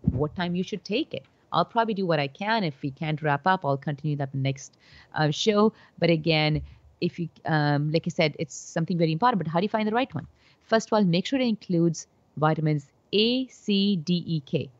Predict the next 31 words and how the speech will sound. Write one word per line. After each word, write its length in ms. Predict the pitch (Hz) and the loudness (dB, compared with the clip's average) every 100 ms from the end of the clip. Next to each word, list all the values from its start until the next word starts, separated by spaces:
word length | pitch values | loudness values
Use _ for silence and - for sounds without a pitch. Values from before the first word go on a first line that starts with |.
| _ _ _ _ _ _ _ _ _ - - _ _ _ | _ _ _ _ _ _ _ _ _ -20 -20 _ _ _
and 300 | - 156 147 - | -2 0 0 0
also 220 | 196 208 | -2 -2
potassium, 540 | 196 - 190 - 214 | -8 -4 -2 0 -2
zinc, 260 | 156 151 139 | 0 -2 -2
and 160 | 139 135 | -4 -2
iodine. 480 | 135 127 131 113 143 _ _ _ _ _ _ _ _ _ _ _ _ | -2 -2 -4 -8 -10 _ _ _ _ _ _ _ _ _ _ _ _
Okay. 200 | - 156 196 _ _ _ - | -12 -10 -10 _ _ _ -4
It 80 | 175 | 0
should 120 | 180 | 0
also 240 | 190 - | 0 -2
contain 420 | - 208 - 170 | -2 -2 -2 -2
hundred 360 | 147 151 185 233 | -2 -2 -2 0
percent 260 | 233 - 208 | -2 -2 -4
of 60 | |
a 40 | 165 | -2
daily 280 | 147 165 | 0 0
value 240 | 151 139 135 | 2 0 0
of 60 | |
the 60 | 139 | -2
most 260 | 131 143 - | -2 -2 -2
minerals 300 | 135 127 131 | -4 -2 -4
and 120 | 123 | -4
vitamins. 480 | 123 - - - - _ _ _ _ | -6 -8 -12 -14 -20 _ _ _ _
There 100 | 151 | 0
is 120 | 151 | 0
no 200 | 160 175 | 0 2
reason 360 | 202 190 175 180 | 2 2 2 0
to 80 | 170 | 0
take 220 | 160 139 | 0 0
mega 340 | 139 139 147 147 | 2 2 2 2
vitamins. 500 | 131 117 - - | 0 -6 -12 -16